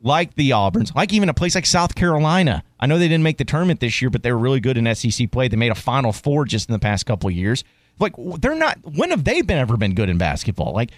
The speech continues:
those are the things that frustrate you as a Razorback fan, where it seems like every other team, every other program in the S E C is having a good old grand time with their basketball program,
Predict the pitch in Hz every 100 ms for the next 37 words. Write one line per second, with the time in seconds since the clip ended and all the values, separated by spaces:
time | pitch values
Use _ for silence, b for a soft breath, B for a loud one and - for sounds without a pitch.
0 | b b 202 277 269 220 - 214 196 156
1 | 143 170 185 180 151 147 123 104 160 190
2 | 135 113 - 117 113 120 - 151 139 143
3 | 135 b b b 214 254 226 254 226 226
4 | 214 - 220 175 117 107 b b 165 208
5 | 240 233 202 - 196 156 160 143 139 143
6 | - 131 - 151 131 B B 120 156 151
7 | 117 104 180 226 226 196 175 190 196 180
8 | 175 208 190 143 175 180 147 127 - 123
9 | 110 104 - 107 92 98 104